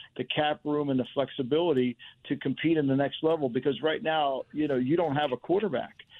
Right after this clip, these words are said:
And until you get a quarterback, and the greatest thing you have going for you is you have a guy that can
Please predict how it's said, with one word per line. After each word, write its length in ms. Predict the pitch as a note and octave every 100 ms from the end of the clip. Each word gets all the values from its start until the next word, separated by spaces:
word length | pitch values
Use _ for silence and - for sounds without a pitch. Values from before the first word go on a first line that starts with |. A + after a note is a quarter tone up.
| - -
And 140 | D#3
until 280 | D3 C3+ F#3
you 180 | F3+ E3+
get 140 | D#3+
a 40 | C3+
quarterback, 540 | E3 F3+ D3+ A#2+ A#2+
and 100 | C#3
the 60 | C3
greatest 340 | D3 F3 D#3+
thing 140 | E3
you 100 | D3
have 200 | C#3 C3
going 280 | B2+ D#3+ E3+ -
for 160 | B2
you 120 | B2+ B2+
is 80 | B2
you 80 | C#3
have 80 |
a 60 | B2
guy 280 | A2 C3+ C#3+
that 140 | C3+
can 180 | - B2+